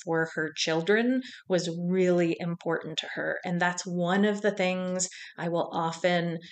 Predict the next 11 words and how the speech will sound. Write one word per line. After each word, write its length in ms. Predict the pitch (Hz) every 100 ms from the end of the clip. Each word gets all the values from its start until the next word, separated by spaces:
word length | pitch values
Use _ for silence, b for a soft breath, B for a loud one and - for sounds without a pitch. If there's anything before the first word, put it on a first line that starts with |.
| -
try 160 | - 156
to 140 | 151
tease 420 | - - 190 180
out 400 | 180 160 170 -
to 300 | - 165 160 -
improve 760 | 160 165 - 208 202 196 180
motivation 800 | 180 175 175 165 165 160 160 160 165 -
for 360 | - 156 160 -
our 160 | 165 160
children's 680 | - 160 156 156 151 147 -
benefit. 640 | 151 143 143 - - -